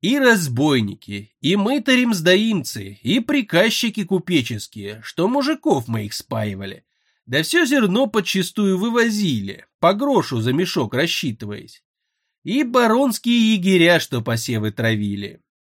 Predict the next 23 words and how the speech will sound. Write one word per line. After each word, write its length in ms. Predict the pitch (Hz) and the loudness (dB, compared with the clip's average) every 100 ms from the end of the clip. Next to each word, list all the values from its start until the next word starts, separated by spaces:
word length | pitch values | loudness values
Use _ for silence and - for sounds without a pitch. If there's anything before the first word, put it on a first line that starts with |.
| _ | _
И 160 | 123 120 | -6 -4
даже 440 | 113 208 254 277 | 2 2 4 0
сынок 500 | - 262 269 311 226 | -2 -2 0 2 2
один 300 | 202 190 170 | 0 2 2
баронский 520 | 143 160 120 107 135 | 2 2 0 -4 -4
был, 360 | 160 160 110 98 _ _ _ | -2 -2 -4 -6 _ _ _
что 180 | _ 160 | _ -2
деревенскую 720 | 202 277 277 247 - 240 247 | 0 0 0 0 -2 -2 0
девку 380 | 208 160 113 117 | 0 0 -2 -6
опозорил. 720 | 113 131 131 123 104 98 - _ _ _ _ _ _ _ | -2 -2 0 0 -2 -6 -14 _ _ _ _ _ _ _
Вот 380 | 113 127 294 - - | -4 0 0 0 -2
только 340 | 285 220 294 | 0 0 0
до 140 | 240 254 | -2 0
самих 420 | 254 240 240 131 | 0 2 2 2
баронов 460 | 135 131 123 107 120 | 4 4 2 -2 0
я 140 | 123 | 0
не 100 | 127 | 2
добралась. 800 | 135 143 160 139 101 104 - - - | 2 2 2 2 -2 -6 -14 -16 -14
Экая 560 | 120 214 277 240 233 214 | -6 -4 -4 -2 2 2
досада, 840 | 180 196 - - 170 123 101 98 | 2 0 -2 -2 2 2 0 -6
не 140 | 101 117 | -6 -4
добралась 680 | 120 117 127 127 220 247 151 | -2 0 2 2 2 2 0
до... 320 | 170 214 | 0 0